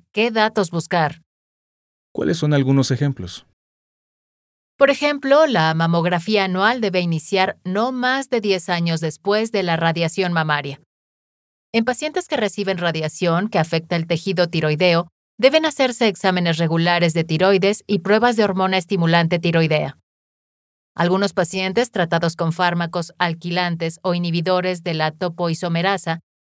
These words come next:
Speaker 1: conllevan el riesgo de cánceres hematológicos y deben ser sometidos con regularidad a biometría hemática completa y frotis de sangre periférica en busca de células anormales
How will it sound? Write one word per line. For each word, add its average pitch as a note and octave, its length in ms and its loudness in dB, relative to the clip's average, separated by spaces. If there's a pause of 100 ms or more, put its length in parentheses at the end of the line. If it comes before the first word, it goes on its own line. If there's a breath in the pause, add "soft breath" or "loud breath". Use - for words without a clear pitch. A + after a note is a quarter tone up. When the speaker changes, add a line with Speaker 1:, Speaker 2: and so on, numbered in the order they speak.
(100)
Speaker 1:
conllevan D4+ 400 2
el D4 100 0
riesgo G#3 380 4
de D#3+ 120 2
cánceres F3 480 2
hematológicos E3 840 2 (300)
y A#3 80 0
deben C#4+ 300 0
ser B3 200 0
sometidos F3+ 600 0
con E3+ 160 0
regularidad D#3 680 0 (360)
a C#4+ 140 6
biometría F3+ 540 2
hemática E3+ 420 2
completa A3+ 600 2 (240)
y D#3 160 -2
frotis A#3+ 480 0
de C4 80 2
sangre F#3 400 -2
periférica E3 720 -2 (260)
en E3 160 4
busca F3+ 320 0
de D#3+ 100 0
células F3 460 0
anormales F#3 640 0